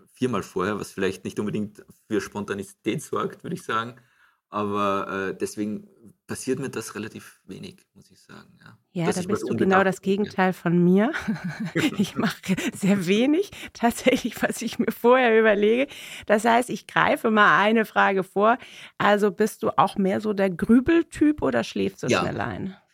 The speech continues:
Speaker 1: Ja, nee, schon. Also definitiv Grübeltyp. Äh, ich hinterfrage mich vielleicht zu sehr selbst, muss ich ganz ehrlich sagen. Ja. Und das, äh, das macht's einen auch nicht leichter, wenn man Dinge voranbringen möchte. Wenn man dann, äh, äh,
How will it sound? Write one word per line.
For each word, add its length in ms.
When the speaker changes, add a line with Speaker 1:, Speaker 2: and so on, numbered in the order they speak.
Speaker 1:
Ja, 100
nee, 140
schon. 260
Also 420
definitiv 480
Grübeltyp. 640
Äh, 180
ich 200
hinterfrage 500
mich 140
vielleicht 360
zu 200
sehr 420
selbst, 500
muss 140
ich 100
ganz 200
ehrlich 260
sagen. 300
Ja. 60
Und 100
das, 140
äh, 120
das 180
macht's 280
einen 180
auch 180
nicht 160
leichter, 380
wenn 120
man 260
Dinge 200
voranbringen 680
möchte. 400
Wenn 160
man 100
dann, 260
äh, 540
äh, 80